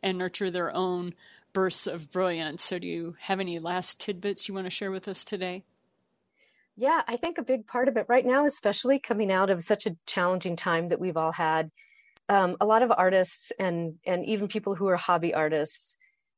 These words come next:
Speaker 2: felt their creativity wane. I mean, we just went through a pandemic and a really challenging year in twenty twenty. And I, I saw it happen with a lot of artists, that they just, um, their energy kind of dissipated a bit.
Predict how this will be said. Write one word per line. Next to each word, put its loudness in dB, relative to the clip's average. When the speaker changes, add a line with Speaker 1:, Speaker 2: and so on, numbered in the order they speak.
Speaker 2:
felt 4
their 4
creativity -2
wane. -2
I -2
mean, 0
we 2
just -4
went 0
through -2
a 4
pandemic -2
and -2
a -2
really -2
challenging -4
year 0
in -2
twenty -6
twenty. -4
And 4
I, 2
I 2
saw 2
it 2
happen 0
with -2
a 0
lot 0
of -2
artists, -2
that 2
they 2
just, -10
um, -4
their 0
energy -2
kind -4
of -6
dissipated -2
a 0
bit. -2